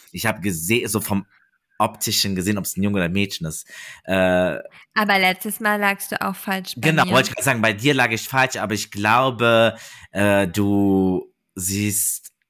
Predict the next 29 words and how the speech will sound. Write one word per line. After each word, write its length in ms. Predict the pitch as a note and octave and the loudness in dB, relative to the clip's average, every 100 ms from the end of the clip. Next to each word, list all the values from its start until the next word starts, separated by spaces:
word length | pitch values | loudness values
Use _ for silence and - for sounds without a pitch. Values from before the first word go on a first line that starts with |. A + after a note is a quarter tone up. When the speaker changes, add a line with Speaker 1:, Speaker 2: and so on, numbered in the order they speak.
| _ - | _ -8
Speaker 1:
auch 140 | F#2+ | -4
jetzt 220 | G2+ G#2+ | -4 -4
gerade 200 | F#2 F2 | -4 -4
gut 240 | D#2+ F2 - | -4 -6 -4
aus. 220 | F2 F2 | -4 -4
Ich 160 | A#2+ A#2+ | -4 0
sag 140 | D3 | 0
immer 100 | D3 | 0
zu, 80 | C3 | -4
„Boah, 80 | D3+ | -4
du 60 | F3 | -6
siehst 140 | G#3 | -4
voll 120 | E3 | -2
gut 160 | D3+ F#3 | 0 0
aus“, 100 | C3+ - | -2 -4
obwohl 240 | G2+ G#2 B2 | -2 0 0
du 100 | A2 | 2
gerade 220 | A2 A2+ | 2 0
dich 120 | G#2+ | 0
gar 120 | A2 | -2
nicht 100 | G#2+ | 0
gut 160 | G#2+ G2+ | -2 -4
fühlst. 460 | - C#3 A2+ - G#2 | 0 2 2 -2 -4
Du 60 | |
bist 200 | G#2 - | -4 -2
halt 320 | A2 G2 F#2+ | -2 -2 -4
ein 320 | F#2+ F#2 F2+ - | -4 -2 -4 -6
Fashion 440 | - C3 - F2 | -8 -6 -4 -4
Model. 560 | C#2 G#1+ A1 G1+ G1+ | -2 -4 -4 -8 -10